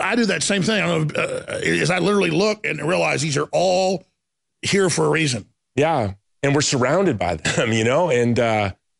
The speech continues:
Speaker 2: and it's, it becomes overwhelming. We know that. We know that.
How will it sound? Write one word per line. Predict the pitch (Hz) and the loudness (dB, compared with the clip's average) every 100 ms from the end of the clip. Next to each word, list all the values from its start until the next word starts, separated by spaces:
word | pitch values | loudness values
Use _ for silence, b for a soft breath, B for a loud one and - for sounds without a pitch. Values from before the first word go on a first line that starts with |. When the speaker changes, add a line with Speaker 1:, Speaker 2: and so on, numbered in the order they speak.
| _ _ _ | _ _ _
Speaker 2:
and | 123 123 120 - | -2 0 0 -2
it's, | 135 101 - | -2 -2 0
it | 131 | 0
becomes | 110 127 147 143 | 0 0 0 2
overwhelming. | 143 131 120 196 320 202 104 107 110 _ - | 2 2 2 2 2 2 2 0 -2 _ -2
We | 147 254 | 0 2
know | 240 262 | 2 2
that. | 196 107 76 - _ - | 2 0 -2 -8 _ -2
We | 226 | 2
know | 247 156 | 2 2
that. | 104 85 | 2 0